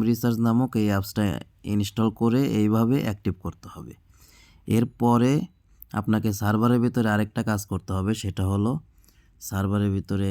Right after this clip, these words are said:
এসে এই যে লেখা আছে অ্যাডমিনিস্ট্রেশন, এখানে আসতে হবে। এরপরে আসতে হবে হচ্ছে মডেম লিস্ট, এখানে আসতে হবে। এখানে এসে দেখেন এই যে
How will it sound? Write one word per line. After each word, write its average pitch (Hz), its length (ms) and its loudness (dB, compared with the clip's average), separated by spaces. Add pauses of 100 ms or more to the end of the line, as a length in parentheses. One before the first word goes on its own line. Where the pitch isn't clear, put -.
এসে 101 220 -6 (1000)
এই 95 100 0
যে 95 160 -2
লেখা 95 240 -4
আছে 101 200 -4
অ্যাডমিনিস্ট্রেশন, 90 1000 -4 (920)
এখানে 101 320 0
আসতে 98 300 -8
হবে। 95 240 -2 (460)
এরপরে 95 360 -4
আসতে - 200 -10
হবে 95 180 -2
হচ্ছে 95 180 -6 (160)
মডেম 92 320 -2 (120)
লিস্ট, - 300 -8 (1000)
এখানে 95 300 -2
আসতে - 260 -16
হবে। - 180 -18 (960)
এখানে 104 260 2 (120)
এসে 110 220 0 (3000)
দেখেন 104 240 2 (300)
এই 104 140 2
যে 98 80 -2